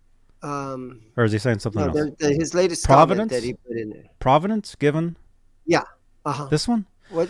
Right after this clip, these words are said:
Speaker 1: what's he
Speaker 2: Providence
Speaker 1: talking about?
Speaker 2: given
Speaker 1: Yeah.
Speaker 2: by Eddie circa nineteen ninety to retiring Van Halen drum technician and longtime friend Greg Emerson. Huh.
Speaker 1: So is he saying that's who owns, currently owns the guitar, a Van Halen drum technician?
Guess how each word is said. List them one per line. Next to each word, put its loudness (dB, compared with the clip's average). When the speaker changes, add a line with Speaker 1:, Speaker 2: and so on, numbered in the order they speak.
Speaker 1:
what's -8
he -8
Speaker 2:
Providence 6
Speaker 1:
talking 2
about? 4
Speaker 2:
given 4
Speaker 1:
Yeah. -2
Speaker 2:
by 6
Eddie 2
circa -4
nineteen -4
ninety 2
to -4
retiring 0
Van 2
Halen 2
drum 0
technician -4
and -4
longtime -4
friend -6
Greg 0
Emerson. 2
Huh. 2
Speaker 1:
So -6
is -10
he -10
saying -4
that's -6
who -6
owns, -8
currently -6
owns -6
the -8
guitar, -2
a -6
Van -6
Halen -6
drum -4
technician? -10